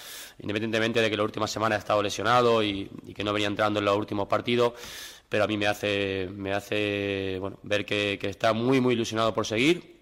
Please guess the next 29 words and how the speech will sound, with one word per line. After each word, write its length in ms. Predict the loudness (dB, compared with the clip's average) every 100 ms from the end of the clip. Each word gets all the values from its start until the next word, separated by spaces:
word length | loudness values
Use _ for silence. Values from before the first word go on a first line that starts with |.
| -10
y 600 | -6 -4 -4 -6 -6 -6
hasta 180 | -4 -4
el 60 |
momento 320 | 0 0 0
esto 180 | -2 -2
es 60 | -2
lo 100 | -2
que 80 | -4
sé. 360 | -2 -4 -6 -20 -16
Eh, 420 | -12 -8 -6 -4 -4
creo 100 | -2
que 80 | -2
el 60 |
mercado 260 | -2 2 0
se 100 | 0
cerraba 320 | 0 2 4
hoy, 200 | 4 4
pero 120 | 2
yo 80 | 0
de 60 | 0
momento 280 | -2 -4 -4
cuento 260 | -4 -2
con 80 | -2
Iván 360 | 0 2 2 0
para, 340 | 0 0 -2 -8 -20 -20 -4
para 120 | 0
dejar 260 | 0 2 0
a 40 |
Sevilla, 480 | 0 0 2 2 0